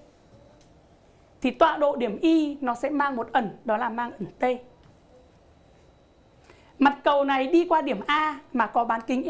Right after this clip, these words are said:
R bằng ba, vậy thì độ dài I A sẽ bằng gì? Bằng bán kính R. Mà ở điểm A đã biết, bán kính R đã biết.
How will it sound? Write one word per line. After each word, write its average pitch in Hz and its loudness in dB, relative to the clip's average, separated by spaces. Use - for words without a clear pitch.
R 240 -4
bằng 208 -4
ba, 277 0
vậy 240 2
thì 220 -4
độ 269 2
dài 214 -4
I 262 -4
A 262 -4
sẽ 247 0
bằng 262 -2
gì? 277 -2
Bằng 220 -2
bán 214 -4
kính 254 -4
R. 220 -2
Mà 262 0
ở 254 4
điểm 254 -2
A 311 0
đã 294 -2
biết, 359 -2
bán 262 -2
kính 277 -2
R 269 -2
đã 220 -2
biết. 330 -2